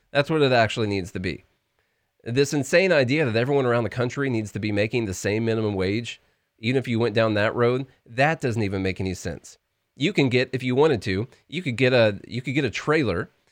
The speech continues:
and you could live on some land and you could pay two hundred fifty bucks a month for the trailer, which a lot of people do. I lived in the trailer for a long time. You should see 'em these days.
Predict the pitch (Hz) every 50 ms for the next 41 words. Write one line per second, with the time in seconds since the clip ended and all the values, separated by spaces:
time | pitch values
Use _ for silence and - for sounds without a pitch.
0 | _ _ _ - 113 120 131 143 127 123 143 143 151 143 139 127 - 127 117 120
1 | 139 135 120 107 110 117 120 123 120 107 131 113 135 127 117 - - 151 170 165
2 | 160 143 127 - 139 123 127 113 131 127 - - 120 120 127 131 117 - - 120
3 | 104 92 - - 156 151 151 113 85 85 131 - _ _ _ _ _ _ - 117
4 | 117 - 123 113 113 127 151 180 175 127 - 147 156 180 - 135 123 113 98 98
5 | 127 147 170 123 98 101 131 156 - _ _ - 123 131 147 139 131 117 - 139
6 | 131 131 123 107 117 104 104 104 110 123 143 139 123 104 - 120 127 151 117 92
7 | 98 139 - _ _ _ _ _ _ - - 139 - 110 - - - 143 160 165
8 | 139 104 90 87 76 71 - - 92 78 - - - -